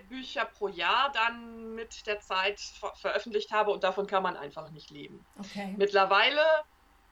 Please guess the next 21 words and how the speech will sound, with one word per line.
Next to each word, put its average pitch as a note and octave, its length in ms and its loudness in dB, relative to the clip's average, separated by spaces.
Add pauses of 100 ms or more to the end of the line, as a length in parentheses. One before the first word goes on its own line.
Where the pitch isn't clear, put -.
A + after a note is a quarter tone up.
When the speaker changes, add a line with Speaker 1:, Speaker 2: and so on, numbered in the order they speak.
(120)
Speaker 1:
schreibe B3+ 480 2
ich B3+ 380 -10
beziehungsweise G#3 520 -4
veröffentliche A3 640 0
ich - 160 -6
vier A3+ 220 0
bis F3+ 140 -8
sechs - 260 0
Bücher D#4+ 320 -2
pro C#4 160 -6
Jahr B3 500 2
Speaker 2:
Wow. A#3+ 160 -8
Speaker 1:
in A#3+ 120 0
verschiedenen G#3 480 0
Genres, C4 520 4 (100)
unter G#3+ 140 0
zwei A3 300 4
Speaker 2:
Wow. B3 80 0
Speaker 1:
verschiedenen A3+ 640 -2
Namen. G3 340 0 (1200)
Und C#4 240 0